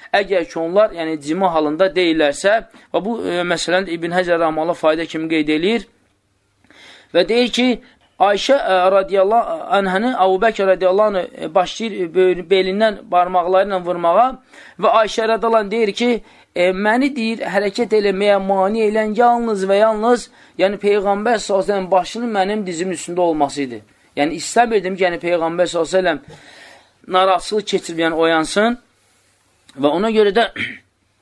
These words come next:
<clears throat> ona görə də bu narahatçılıq olmasın deyə Ayşə radiyallahu anh, Əbu Bəkir radiyallahu anhın, yəni bütün onu etdiyi, e, təzyiqlərə, yəni dözürdü, hərəkətsiz qalmışdı və sonra isə Əbu Bəkir radiyallahu anh çıxır gedir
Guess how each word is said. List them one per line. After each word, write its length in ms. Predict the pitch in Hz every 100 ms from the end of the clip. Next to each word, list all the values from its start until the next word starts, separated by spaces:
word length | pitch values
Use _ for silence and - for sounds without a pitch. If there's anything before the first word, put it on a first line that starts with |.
| _
<clears throat> 920 | _ _ _ _ _ _ - - -
ona 160 | 185 247
görə 100 | 220
də 80 | 202
bu 120 | 208
narahatçılıq 440 | 196 190 - 220 208
olmasın 400 | 202 180 180 180
deyə 180 | 214 240 233 - -
Ayşə 360 | 180 180 - 220
radiyallahu 340 | 202 190 196
anh, 180 | 180 175
Əbu 80 | 170
Bəkir 300 | 208 202 185
radiyallahu 520 | - 170 170 175 190
anhın, 300 | 190 214 226 - - -
yəni 260 | 160 175 156
bütün 220 | 180 233
onu 220 | 202 190
etdiyi, 640 | 190 170 - 180 180 143 - - _
e, 180 | 156 156 147
təzyiqlərə, 720 | 202 180 175 175 175 180 202
yəni 240 | 180 170 156
dözürdü, 380 | 170 165 180 160
hərəkətsiz 580 | 170 160 175 170 185
qalmışdı 580 | 170 160 175 180 226 247 254 - _ - -
və 80 | 180
sonra 320 | - 285 285
isə 140 | - 208
Əbu 160 | 190 185
Bəkir 240 | 202 180
radiyallahu 220 | 170 180 170
anh 60 |
çıxır 200 | 185 175
gedir 400 | 170 170 233 226